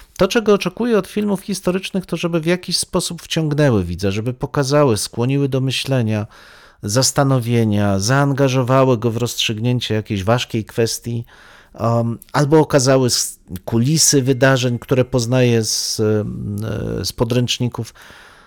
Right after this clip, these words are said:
A tutaj to wszystko jest, powiem szczerze, takie bardzo płaskie. Znaczy jedno, co rzeczywiście autorom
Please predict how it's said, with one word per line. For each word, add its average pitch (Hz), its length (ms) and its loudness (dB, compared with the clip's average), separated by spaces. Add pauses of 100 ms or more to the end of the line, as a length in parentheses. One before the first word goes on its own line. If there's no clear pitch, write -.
(520)
A - 80 0
tutaj 339 400 -2
to 269 120 -6
wszystko - 440 -4
jest, 262 280 -2
powiem 262 280 -2
szczerze, 226 380 -2
takie 220 420 2 (580)
bardzo 214 360 2
płaskie. - 540 0
Znaczy 123 320 -4
jedno, 208 380 0
co - 160 -2
rzeczywiście 151 640 0
autorom 143 580 2